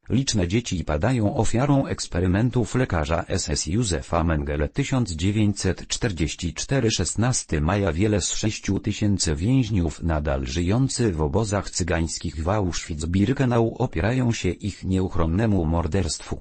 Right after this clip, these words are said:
Około połowa z nich jest deportowana do innych obozów koncentracyjnych na roboty przymusowe. Pozostałe dwa tysiące osiemset dziewięćdziesiąt siedem ocalałych, głównie dzieci,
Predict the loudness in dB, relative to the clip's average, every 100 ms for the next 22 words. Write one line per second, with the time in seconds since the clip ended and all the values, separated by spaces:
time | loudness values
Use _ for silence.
0 | -6 -6 0 2 2 2 2 2 0 0
1 | 0 2 2 0 0 0 0 -6 -2 0
2 | 2 0 0 0 2 0 0 0 4 4
3 | 4 0 -2 -2 0 0 0 -2 -2 0
4 | 0 0 -2 -2 0 0 2 0 0 0
5 | 0 0 0 0 0 0 0 0 -2 -4
6 | -6 -10 _ _ -2 0 -2 -2 0 2
7 | 0 0 -2 0 2 2 2 2 0 0
8 | 2 2 2 -2 0 0 2 2 2 0
9 | 0 -2 -2 -2 0 0 0 0 0 0
10 | -2 -8 -14 -20 _ -8 -2 0 2 2
11 | 2 0 -2 -4 -6